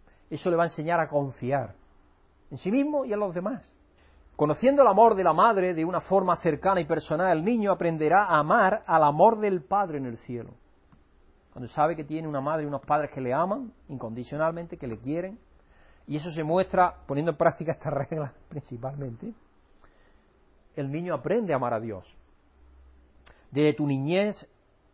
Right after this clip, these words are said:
se te ha enseñado la palabra, Timoteo. Y es esa palabra la que te da sabiduría del camino de la salvación.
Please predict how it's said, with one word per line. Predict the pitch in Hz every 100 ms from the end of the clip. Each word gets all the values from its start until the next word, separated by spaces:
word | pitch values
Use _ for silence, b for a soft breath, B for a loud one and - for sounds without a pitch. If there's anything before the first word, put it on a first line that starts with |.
| _
se | - 139
te | 135
ha | 160
enseñado | 175 - 151 165 170
la | 143 131
palabra, | 120 135 170 117 95 -
Timoteo. | 117 104 104 98 - _ b b b b b b
Y | 131 180
es | 247 -
esa | 226 - 240
palabra | 202 220 254 233 208
la | 190 165
que | 160
te | 156
da | 156 254
sabiduría | - 247 214 185 202 247 170 170 185
del | 151 175 165
camino | 160 156 277 302 165
de |
la | 131
salvación. | - 127 107 - 107